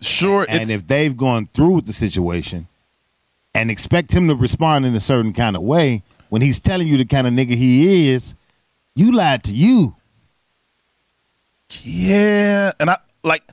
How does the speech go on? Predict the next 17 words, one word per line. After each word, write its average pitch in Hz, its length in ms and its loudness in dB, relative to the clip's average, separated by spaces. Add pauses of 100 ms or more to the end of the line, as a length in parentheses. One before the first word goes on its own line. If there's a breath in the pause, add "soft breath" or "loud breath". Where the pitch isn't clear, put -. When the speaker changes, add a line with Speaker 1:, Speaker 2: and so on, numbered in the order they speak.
(340 loud breath)
Speaker 1:
I, 208 100 2 (100)
I 208 100 0
would, 247 200 0
I 202 60 -2
guess 240 160 -4
I 208 100 -2
could 185 200 -4
be 180 180 0
a 139 80 2
little 170 220 0
bit 165 160 -4
more 156 360 0 (160)
on 156 160 2
your 151 180 2
side 156 320 0
of 131 180 2
it 113 180 -6